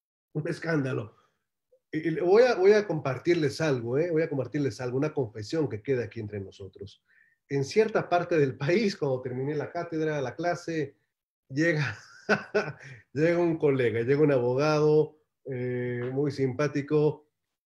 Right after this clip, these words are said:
y me, <laughs> y me dice, "Oiga, maestro, yo sí me quedé impresionado con la última foto". Y le dije, "¿Por qué?". "Por el, el mensaje que mandan con el mundo. El mundo en sus manos, el mundo va a ser de ellos". <laughs> Imagínense,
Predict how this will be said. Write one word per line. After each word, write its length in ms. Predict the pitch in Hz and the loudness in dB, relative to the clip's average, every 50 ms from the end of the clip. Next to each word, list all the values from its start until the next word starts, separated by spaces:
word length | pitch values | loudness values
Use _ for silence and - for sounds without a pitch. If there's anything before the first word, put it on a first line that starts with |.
| _ _ | _ _
y 100 | 156 151 | -4 -2
me, 140 | 151 143 135 120 110 - - - - | 0 0 -2 -4 -6 -10 -16 -20 -20
<laughs> 180 | - _ _ | -20 _ _
y 100 | - 233 196 - | 0 0 2 2
me 120 | - 160 | 2 0
dice, 500 | 143 135 135 123 107 - 117 110 104 - _ _ _ _ _ _ _ _ _ _ _ | 2 0 0 -4 -6 -8 -10 -12 -12 -14 _ _ _ _ _ _ _ _ _ _ _
"Oiga, 260 | 110 113 117 107 104 | -12 -10 -8 -8 -8
maestro, 440 | 95 90 92 110 123 110 - - 110 | -8 -8 -8 -8 -8 -8 -8 -8 -8
yo 60 | 110 | -8
sí 120 | 104 - | -8 -8
me 140 | 120 113 107 | -8 -8 -8
quedé 180 | - 107 101 120 | -8 -8 -6 -6
impresionado 640 | 123 113 - 101 95 - - 92 98 120 120 107 107 | -6 -6 -8 -12 -14 -14 -14 -10 -10 -8 -8 -8 -10
con 120 | - 92 | -10 -10
la 80 | 101 - | -10 -12
última 260 | 101 - - 95 85 - _ | -12 -12 -14 -14 -14 -14 _
foto". 400 | 127 135 135 - - 80 - _ _ _ _ _ _ _ | -12 -12 -12 -14 -18 -20 -20 _ _ _ _ _ _ _
Y 80 | 104 | -12
le 80 | 101 101 | -10 -8
dije, 220 | 104 104 107 104 | -8 -8 -10 -12
"¿Por 220 | 107 - 92 - - | -12 -14 -18 -20 -12
qué?". 260 | - 139 139 135 - - | -8 -6 -6 -6 -8 -10
"Por 180 | 92 90 - _ _ _ _ _ _ _ _ | -18 -20 -20 _ _ _ _ _ _ _ _
el, 260 | 104 98 95 98 95 - | -12 -12 -10 -10 -12 -10
el 280 | 107 104 101 98 98 101 | -10 -10 -10 -10 -10 -10
mensaje 520 | 104 107 107 104 - 139 147 151 - 131 | -8 -8 -8 -8 -8 -8 -8 -6 -6 -6
que 100 | - - | -6 -6
mandan 340 | 107 123 143 147 131 113 98 | -6 -4 -4 -4 -4 -4 -6
con 220 | - - 101 95 92 | -10 -12 -14 -12 -12
el 120 | 92 90 | -12 -10
mundo. 580 | 92 117 143 156 143 113 101 95 85 78 - _ _ _ _ _ _ _ _ - | -8 -4 -4 -4 -4 -4 -6 -10 -12 -16 -20 _ _ _ _ _ _ _ _ -12
El 140 | 101 104 107 | -8 -8 -4
mundo 300 | 127 151 165 170 151 127 | -4 -4 -2 -2 -2 -4
en 80 | 110 | -4
sus 280 | 104 - 113 104 101 - | -6 -8 -10 -12 -10 -8
manos, 400 | 123 139 147 151 131 110 101 - | -8 -6 -4 -4 -4 -4 -6 -6
el 60 | 107 101 | -6 -4
mundo 300 | 123 143 147 139 120 113 | -2 -2 -2 -2 -2 -4
va 80 | 120 | -6
a 20 | 120 | -6
ser 220 | - 131 113 107 | -6 -6 -4 -4
de 180 | 104 110 135 147 | -4 -2 -2 -2
ellos". 380 | 123 107 101 90 - - - 110 | -4 -6 -10 -14 -16 -16 -14 -14
<laughs> 160 | 107 - - | -12 -10 -10
Imagínense, 760 | 123 - _ 185 196 214 175 135 107 - - 110 104 104 | -12 -10 _ -4 -2 -2 -2 -2 -4 -8 -12 -12 -14 -14